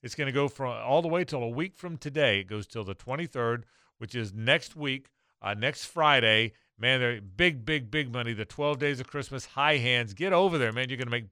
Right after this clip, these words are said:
big, big, big money. Make sure you do that. Easy win again. I hate to make it the Jags every week, and if the Jags are struggling, it's not. But that's the thing to watch.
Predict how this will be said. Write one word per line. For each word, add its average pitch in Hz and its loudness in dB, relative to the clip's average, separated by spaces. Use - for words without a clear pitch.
big, 170 -2
big, 135 -8
big 156 -6
money. 123 -2
Make 113 -6
sure 117 -4
you 101 -2
do 90 -4
that. 71 -14
Easy 123 0
win 135 0
again. 131 2
I 107 4
hate 123 2
to 120 -8
make 120 -2
it 120 -4
the 113 -4
Jags 123 0
every 120 -2
week, 123 0
and 113 -4
if 101 -8
the 110 -6
Jags 127 0
are 117 -4
struggling, 120 -6
it's 110 -12
not. 123 0
But 117 -10
that's 139 2
the - -12
thing 127 -8
to 98 -6
watch. 98 -4